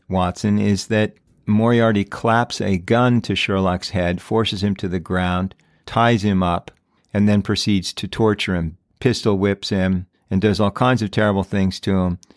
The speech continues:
in an attempt to find out what Sherlock's been doing. How long has he been in America? How long has he been on Moriarty's trail?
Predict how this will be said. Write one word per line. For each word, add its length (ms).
in 140
an 140
attempt 400
to 80
find 340
out 300
what 200
Sherlock's 460
been 220
doing. 340
How 140
long 260
has 140
he 100
been 540
in 160
America? 420
How 140
long 300
has 160
he 100
been 420
on 180
Moriarty's 600
trail? 420